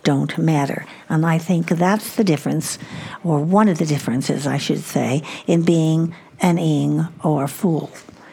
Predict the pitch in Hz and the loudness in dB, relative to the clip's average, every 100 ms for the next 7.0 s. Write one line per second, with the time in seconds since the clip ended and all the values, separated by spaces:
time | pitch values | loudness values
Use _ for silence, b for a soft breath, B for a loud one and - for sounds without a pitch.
0 | B 185 - 220 202 226 202 190 156 151 | B 0 4 4 4 4 2 2 2 2
1 | 170 - 165 165 165 175 170 - - - | -2 -2 0 2 2 0 -2 -2 -2 -4
2 | - B B B B - 160 160 165 156 | -12 B B B B 0 2 4 2 2
3 | 156 147 160 156 135 - 156 139 139 135 | 0 -2 0 -2 -2 -4 -2 -2 -4 -6
4 | - - B B B B B B - 226 | -10 -20 B B B B B B 4 6
5 | 220 214 214 - 247 247 - 185 202 180 | 6 6 4 2 -4 -4 0 4 4 4
6 | - - - - 170 165 165 143 120 113 | 0 -4 -8 -2 2 2 2 2 0 -4